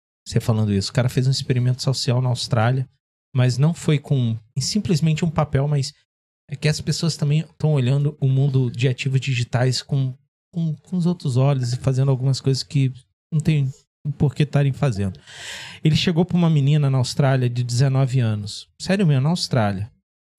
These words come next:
Chegou pra ela e falou assim, "um B T C ou dez dólares?" Ela nem sabia o que que era, eu acho que era um B T C. Aí ela falou assim, "Dez dólares."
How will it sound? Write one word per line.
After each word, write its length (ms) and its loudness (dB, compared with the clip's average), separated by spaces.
Chegou 220 2
pra 140 2
ela 80 2
e 40 -4
falou 180 0
assim, 380 -2
"um 160 0
B 100 0
T 140 -4
C 340 -4
ou 60 -4
dez 220 0
dólares?" 580 -8
Ela 140 2
nem 140 0
sabia 260 0
o 40 -6
que 80 -16
que 100 -6
era, 80 2
eu 100 0
acho 160 -2
que 80 -6
era 100 0
um 80 -2
B 80 0
T 140 -8
C. 320 -4
Aí 60 2
ela 100 0
falou 200 0
assim, 240 -2
"Dez 220 2
dólares." 520 -6